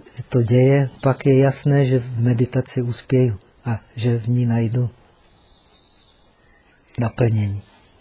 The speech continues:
Jestliže to nedělám, tak v meditaci naplnění nenajdu. Čili první, eh, první, eh, krok v meditaci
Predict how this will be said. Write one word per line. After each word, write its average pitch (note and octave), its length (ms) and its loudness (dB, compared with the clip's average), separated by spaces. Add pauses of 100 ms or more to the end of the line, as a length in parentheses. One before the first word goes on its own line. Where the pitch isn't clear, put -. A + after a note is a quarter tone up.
(340)
Jestliže C3+ 400 0
to C3+ 160 0
nedělám, C#3 640 4 (240)
tak D3 220 -4
v B2+ 120 -2
meditaci C3+ 640 -2 (100)
naplnění C#3 640 0
nenajdu. C#3+ 500 0 (3750)
Čili B2+ 300 0 (260)
první, C#3 560 4 (600)
eh, G#2 580 -2 (760)
první, C3+ 800 2 (320)
eh, A#2+ 420 -2
krok C#3 500 0
v A2+ 80 0
meditaci C3+ 720 2